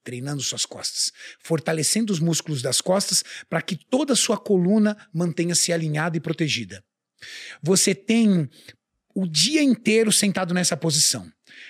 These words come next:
Parte posterior da coxa totalmente encurtada. Parte da coluna levemente arqueada. Ombros jogados pra frente, porque ou você tá digitando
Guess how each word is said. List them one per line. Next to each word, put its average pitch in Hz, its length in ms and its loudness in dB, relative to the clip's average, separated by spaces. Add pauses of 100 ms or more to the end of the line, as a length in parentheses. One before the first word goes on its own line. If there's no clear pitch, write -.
(200)
Parte 190 260 2
posterior 185 420 2
da 170 100 2
coxa 220 420 2
totalmente 190 500 0
encurtada. 113 680 -6 (1200)
Parte 202 280 0
da 185 100 2
coluna 214 520 4
levemente 180 560 4
arqueada. 127 520 -2 (100)
Ombros 233 560 6
jogados 165 520 2
pra 180 160 2
frente, 208 400 2
porque 170 280 -2
ou 170 100 4
você 185 180 2
tá 180 120 0
digitando 196 600 0